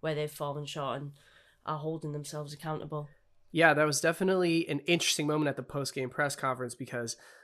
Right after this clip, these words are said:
Speaker 2: Vlatko was asked a question about some of his coaching decisions, and Rapinoe, after Vlatko answered,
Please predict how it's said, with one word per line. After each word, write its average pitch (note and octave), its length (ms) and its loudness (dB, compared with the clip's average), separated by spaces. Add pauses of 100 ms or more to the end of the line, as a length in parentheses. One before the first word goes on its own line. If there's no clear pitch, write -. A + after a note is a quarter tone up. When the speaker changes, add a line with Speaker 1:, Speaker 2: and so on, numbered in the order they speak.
(120)
Speaker 2:
Vlatko D3+ 720 4
was D3 180 0
asked C#3 180 4
a - 20 -20
question C#3 400 0
about B2+ 220 0
some C3 80 -4
of A2+ 80 -6
his B2 140 -6
coaching G#3 360 4
decisions, C3+ 640 -2 (380)
and D#3+ 180 4
Rapinoe, E3 760 8
after D#3+ 280 8
Vlatko C#3+ 460 6
answered, C#3 540 6